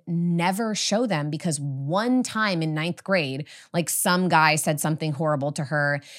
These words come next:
and, you know, she's brilliant. She's, like, an oceanographer and so gorgeous and so powerful. But her story was, like, "It's dangerous for me to be seen with this beautiful body that the goddess crafted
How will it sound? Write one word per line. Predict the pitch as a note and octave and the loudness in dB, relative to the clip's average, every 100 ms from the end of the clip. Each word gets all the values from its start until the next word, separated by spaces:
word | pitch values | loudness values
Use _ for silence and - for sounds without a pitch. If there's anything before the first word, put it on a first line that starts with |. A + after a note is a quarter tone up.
| - - - | -20 -10 0
and, | E3 D#3+ - - | 0 0 -4 -4
you | F#3 | -2
know, | D3 | 0
she's | D3 - E3 | 0 -2 -2
brilliant. | A3 F#3 A2+ - | 0 0 0 -2
She's, | - | -4
like, | B2+ | -4
an | C3+ - - | -8 -8 -4
oceanographer | D#3+ E3 D3+ D#3+ D#3 D3+ E3 D3+ D3+ | -2 0 0 2 0 -2 0 0 0
and | C3+ C3 | -2 -4
so | - - G3+ F3+ | -6 0 4 4
gorgeous | D#3+ D#3+ D3+ D#3 - | 2 -2 -2 -2 -2
and | D3+ | -4
so | - - F#3 F#3 | -4 0 0 0
powerful. | - C#3+ C#3+ D3 C#3+ C#3 _ _ _ _ _ _ _ _ _ - - - | 0 -2 -2 -4 -6 -6 _ _ _ _ _ _ _ _ _ -20 -20 -8
But | D#3+ | -2
her | F#3+ | -2
story | F#3+ G3+ C#4 C4+ | -2 0 2 2
was, | D3+ D3+ | 0 -2
like, | D3+ - | -6 -4
"It's | D#3 - | -6 -4
dangerous | - C#3 F3+ G#3+ C3+ - - - - | -6 -2 0 -2 -4 -6 -6 -8 -10
for | - D#3 | -6 -4
me | D3 C#3+ | -2 -4
to | C#3+ | -6
be | D3 | -6
seen | D3+ - D#3 G3 D#3+ C#3+ D3 _ _ _ _ _ - | -4 -4 -2 -2 -2 -4 -8 _ _ _ _ _ -4
with | G3+ G#3 - - | -2 -2 -6 -6
this | A#3 B3+ | 0 0
beautiful | - B3+ D#4+ F4 | 2 2 2 0
body | C4+ E4 C5 F3 | 2 2 4 0
that | D#3 | 0
the | F#3+ | 0
goddess | F#3+ G#3 C4+ C#4 | 4 4 4 -2
crafted | - F4+ B4+ - D3+ A#2+ | 0 4 4 4 -4 -4